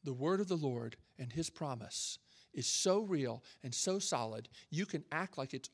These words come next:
already been kept. If you are in Christ, the Bible actually can talk about you as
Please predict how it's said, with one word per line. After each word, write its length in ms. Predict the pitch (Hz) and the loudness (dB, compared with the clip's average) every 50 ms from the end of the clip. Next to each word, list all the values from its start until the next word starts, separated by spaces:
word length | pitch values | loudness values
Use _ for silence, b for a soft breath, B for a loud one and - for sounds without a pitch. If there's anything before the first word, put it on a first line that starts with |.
| _ - | _ -8
already 440 | 147 170 190 175 175 170 170 175 | -6 -6 -4 -4 -2 -2 -4 -4
been 220 | 160 - 165 160 170 | -6 -8 -8 -8 -8
kept. 460 | - - - 101 - - - - - - - _ _ _ _ _ _ _ _ _ _ _ _ _ _ _ _ _ _ _ _ _ _ _ _ _ _ _ _ _ _ _ _ _ _ _ _ _ _ _ _ _ _ _ _ _ _ _ _ _ _ | -6 -6 -6 -8 -8 -10 -10 -10 -10 -10 -20 _ _ _ _ _ _ _ _ _ _ _ _ _ _ _ _ _ _ _ _ _ _ _ _ _ _ _ _ _ _ _ _ _ _ _ _ _ _ _ _ _ _ _ _ _ _ _ _ _ _
If 220 | - 147 139 - | 0 0 0 2
you 320 | 151 175 226 254 262 240 | 2 4 4 4 4 4
are 260 | - 170 160 151 147 - - - | 4 6 6 6 4 2 -2 -4
in 180 | - 151 139 135 | -2 -2 -2 -2
Christ, 880 | 135 - - - - 220 220 240 254 302 - - - - - - - - - _ _ _ _ _ _ _ _ _ _ _ _ _ _ _ _ _ _ _ _ _ _ _ _ _ _ _ _ _ _ _ _ _ _ _ _ | -4 -6 -12 -6 -4 -2 0 0 0 -2 -2 -2 -2 -2 -4 -6 -10 -10 -16 _ _ _ _ _ _ _ _ _ _ _ _ _ _ _ _ _ _ _ _ _ _ _ _ _ _ _ _ _ _ _ _ _ _ _ _
the 80 | - | -6
Bible 360 | 156 139 165 190 226 214 196 - | 2 4 4 4 4 2 2 2
actually 400 | 180 190 214 - - - 185 175 | 2 2 2 0 0 0 0 -2
can 180 | 175 - 156 139 | 0 -4 -6 -6
talk 380 | - - - 185 208 214 - - | -4 -4 -2 -2 -2 -4 -4 -6
about 320 | 160 151 160 170 170 170 - | -4 -2 0 0 0 0 -2
you 300 | 170 175 180 180 175 - - | -4 -2 0 0 -2 -2 -2
as 180 | 170 160 156 | -6 -6 -6